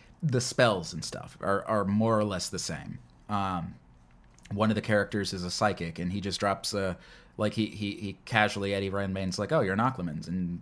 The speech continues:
the audience is like, "Yeah, I remember that from the other movies." Um,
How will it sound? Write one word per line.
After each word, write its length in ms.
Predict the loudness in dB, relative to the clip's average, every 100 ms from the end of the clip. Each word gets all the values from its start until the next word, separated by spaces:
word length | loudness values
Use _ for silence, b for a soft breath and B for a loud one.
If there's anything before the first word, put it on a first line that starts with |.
| -6
the 160 | -4
audience 320 | -2 -2 -4
is 100 | -4
like, 120 | -4 2
"Yeah, 120 | 4
I 40 |
remember 300 | 4 4 2
that 160 | 0 0
from 80 | 0
the 80 | 0
other 120 | 0
movies." 300 | -4 -8 -16 B B B B B 0
Um, 480 | 2 4 2 -2